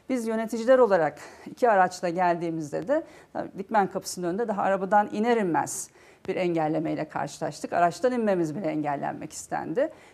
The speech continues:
Ve orada yöneticiler anlamında herhalde on on beş kişiydik iki araçtan inen arkadaşlarımız. Ve bir basın açıklaması yapmaktı bütün, e, amacımız. Ama tabii, e, o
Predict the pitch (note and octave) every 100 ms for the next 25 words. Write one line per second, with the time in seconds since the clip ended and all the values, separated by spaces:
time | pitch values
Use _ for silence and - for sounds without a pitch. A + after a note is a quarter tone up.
0 | - A#3 A3+ - B3 G3 A3 C4 A3 G#3+
1 | A3+ G#3 A#3 A3 - - - E3+ D#3 D3+
2 | F#3 C4+ D#4 D4+ - B3 E3 G#3 A#3+ B3+
3 | C4+ B3+ G#3+ G#3 - E3 D#3 - - -
4 | F3+ E3 A2+ - D#3+ E3+ D#3+ D3+ D3+ D#3
5 | D#3 D#3 E3+ E3+ C4 D4+ - - - -
6 | - C4 B3 A#3+ G3+ - - D#3 D3 -
7 | C#3 - - - D3 D3 - D3+ - D3+
8 | - F3 F3+ D3+ D#3 A#3 - - - -
9 | - B3 B3 A#3 B3+ B3+ G3 F#3+ - A#3+